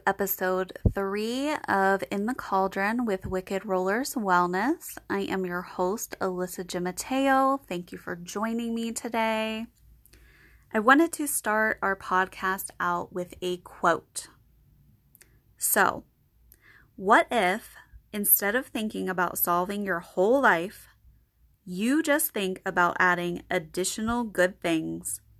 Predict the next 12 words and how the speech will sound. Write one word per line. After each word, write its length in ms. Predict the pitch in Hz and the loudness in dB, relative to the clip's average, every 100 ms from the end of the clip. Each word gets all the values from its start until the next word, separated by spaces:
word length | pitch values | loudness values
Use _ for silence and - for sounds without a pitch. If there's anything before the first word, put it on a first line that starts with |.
| _ - | _ -12
one 320 | 165 160 175 | -4 2 4
at 120 | 196 196 | 4 -2
a 60 | |
time? 480 | 196 - - - 220 _ _ _ _ _ _ - | -4 -4 -4 -6 -10 _ _ _ _ _ _ -8
Just 420 | - 214 262 - - - | 2 4 4 -4 -12 -10
let 340 | 185 185 185 - | 0 0 0 -4
your 160 | 196 | -6
pile 560 | 190 - 175 175 170 175 - | -4 2 4 4 0 -4 -4
of 200 | 170 - | -6 -4
good 280 | 165 156 | -6 -6
things 420 | 165 160 170 202 - _ - | -10 -8 -8 -10 -14 _ -10
grow. 520 | 170 160 139 - | -2 2 2 -2